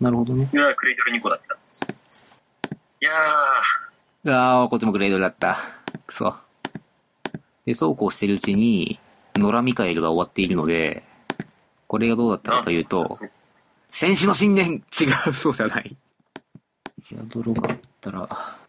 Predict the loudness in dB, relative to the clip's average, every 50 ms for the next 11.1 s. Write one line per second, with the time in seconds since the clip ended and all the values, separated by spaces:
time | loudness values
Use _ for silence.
0 | _ _ _ _ -2 0 0 -2 -2 0 0 2 2 2 0 0 -2 0 0 2
1 | 2 2 2 2 0 -2 -4 -4 -2 0 2 2 4 4 2 2 0 -2 -4 -4
2 | -2 0 0 2 2 2 0 -2 -2 -8 _ _ -20 _ _ _ _ 0 2 4
3 | 4 4 4 4 4 4 4 4 4 4 4 4 4 4 2 2 2 2 2 2
4 | 2 2 2 2 2 2 0 -2 -2 -4 -4 -4 -4 -2 -4 -4 -4 -4 -2 -4
5 | -4 -2 -2 -2 0 0 0 2 2 2 0 0 -2 -4 -6 -4 -2 0 2 2
6 | 2 0 -2 -6 _ _ _ _ _ _ -16 -16 -16 -18 -20 _ _ _ _ _
7 | -4 -2 0 2 2 2 2 2 2 2 2 2 0 0 0 0 0 0 0 0
8 | 0 0 0 -2 -4 -6 -12 -8 -4 0 2 2 2 2 2 2 2 2 2 4
9 | 2 2 0 -2 -6 _ _ _ _ -20 -20 -8 -6 -4 -2 0 0 0 0 0
10 | 0 2 2 2 2 2 0 -2 -2 -2 -4 -4 -4 -4 -2 0 0 0 -2 -4
11 | -8